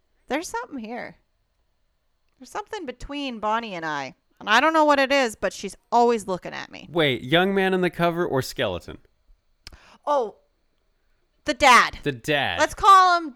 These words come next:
Speaker 1: Dad Junior.
Speaker 2: Dad Junior. Junior dad.
Speaker 1: So Dad,
Speaker 2: He's
Speaker 1: Junior
Speaker 2: the,
Speaker 1: dad.
Speaker 2: he's the youngest dad out there. He's the hip dad.
Speaker 1: Exactly.
Speaker 2: That is
Speaker 1: He's the hip.
Speaker 2: quite possibly
Speaker 1: In love with the skeleton.
Speaker 2: in love with the skele-, is the, in love,
Speaker 1: Yes.
Speaker 2: wait, the skeleton's name is Bonnie?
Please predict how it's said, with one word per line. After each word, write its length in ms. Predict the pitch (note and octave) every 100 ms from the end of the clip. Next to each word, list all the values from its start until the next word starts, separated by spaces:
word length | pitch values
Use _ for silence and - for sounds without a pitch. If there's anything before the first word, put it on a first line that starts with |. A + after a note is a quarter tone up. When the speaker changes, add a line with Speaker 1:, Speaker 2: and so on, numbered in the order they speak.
| -
Speaker 1:
Dad 360 | B3+ A#3+ A3
Junior. 440 | - F#3 D#3+ D#3 E3+
Speaker 2:
Dad 480 | E3 D#3+ E3+ E3+
Junior. 540 | - C3+ F2+ D#2+ C#2 - _
Junior 380 | - D4 A3 C3
dad. 80 |
Speaker 1:
So 120 | - C4+
Dad, 320 | C4 D4 D#4+ B3+ _ _
Speaker 2:
He's 200 | G3 G#3+
Speaker 1:
Junior 240 | E4+ - A2+
Speaker 2:
the, 60 |
Speaker 1:
dad. 240 | G#3 F3+ F3
Speaker 2:
he's 200 | G#3 G3
the 100 | C3
youngest 500 | G#2+ D3 F#3 G3 -
dad 280 | D#3 F3+ F#3+
out 240 | E3 D#3+
there. 240 | - F2 D2
He's 200 | G3+ E3
the 140 | C3+
hip 240 | G#2+ - A3+
dad. 80 | D#4
Speaker 1:
Exactly. 540 | A#2+ A3+ E2 G2+ G2 _ -
Speaker 2:
That 180 | C3 B2+
is 160 | A#2
Speaker 1:
He's 120 | D4 C4+
the 100 | C4+
hip. 260 | C4 G#3+ _ _
Speaker 2:
quite 360 | - D3+ G3
possibly 520 | - F3+ E3+ B3 C4 -
Speaker 1:
In 40 |
love 540 | A#3 A3+ A3 - _ _
with 160 | - G#3
the 60 |
skeleton. 420 | G3+ F3 A#2+ - C#3
Speaker 2:
in 160 | C#3
love 480 | C3 C#3 D#3 D#3+ D3+
with 260 | C#3+ D3 D3
the 60 |
skele-, 380 | D3 - A#2+ F#2+ -
is 160 | B2+
the, 80 | C#3+
in 160 | C#3 D#3+
love, 180 | F3 F3+
Speaker 1:
Yes. 140 | G#3+
Speaker 2:
wait, 260 | B2 F2+ - _ _ _
the 80 | C#3
skeleton's 580 | - E3+ F3 F#3 F#3 C#3+
name 200 | E3 D#3
is 80 | A#2+
Bonnie? 420 | A2+ A2 E3